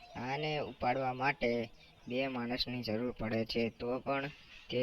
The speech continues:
સરખી રીતે ઉપાડી શકતા નથી, કારણ કે આનો વજન બસો કિલોથી પણ વધુ હોઈ શકે છે. આ છે દુનિયાની મોટામાં મોટી કાકડી, એટલે કે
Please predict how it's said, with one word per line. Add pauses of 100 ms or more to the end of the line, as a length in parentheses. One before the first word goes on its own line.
(120)
સરખી
રીતે
ઉપાડી
શકતા
નથી,
કારણ
કે
આનો
વજન
બસો (260)
કિલોથી
પણ
વધુ
હોઈ
શકે
છે. (720)
આ
છે
દુનિયાની
મોટામાં
મોટી (220)
કાકડી, (500)
એટલે
કે